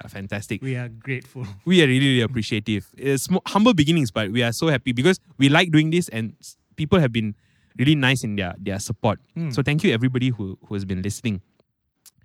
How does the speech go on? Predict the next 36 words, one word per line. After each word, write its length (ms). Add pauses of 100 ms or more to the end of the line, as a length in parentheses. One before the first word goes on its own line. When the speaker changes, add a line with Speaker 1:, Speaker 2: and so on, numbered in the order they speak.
(460)
Speaker 1:
Um, 1160 (720)
there 160
was 140
another, 440 (180)
oh 140
man, 400 (200)
there 100
was 100
something 280
else 220
we 80
were 100
supposed 440
to 100
do. 340 (180)
Oh, 240 (100)
okay, 280 (260)
got 140
it. 100 (420)
Now, 300 (380)
since 260
this 60
is 60
our 160
wrap-up 280
session, 400
we're 100
supposed 260
to 60
wrap 160
up 140 (360)
the 80
month. 380 (460)
Speaker 2:
Okay, 320
yeah. 80
Speaker 1:
Okay, 180